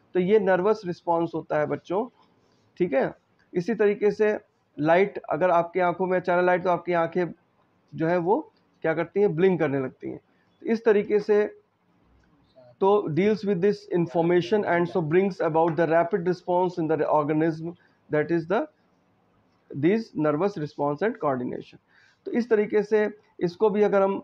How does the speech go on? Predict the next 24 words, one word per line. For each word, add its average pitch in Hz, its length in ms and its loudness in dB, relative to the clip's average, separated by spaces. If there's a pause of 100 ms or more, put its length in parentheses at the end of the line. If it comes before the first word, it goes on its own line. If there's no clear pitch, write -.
(120)
such 202 320 -2
response 185 600 0
stimulus 180 580 0
को 180 200 0
हम 175 160 0
अगर 170 220 0
हम 170 220 -2
बांटना 151 320 0
चाहें, 165 240 0
वो 180 300 -2 (260)
दो 180 200 2
भागों 151 340 0
में 180 180 -2
भाग 147 220 -2
सकते - 340 -16
हैं। - 100 -16 (420)
दो 196 180 4
भाग 190 340 2
कौन 185 200 0
कौन 185 180 0
से 180 140 -4
हो 175 120 2
सकते 175 300 -4
हैं? 180 160 0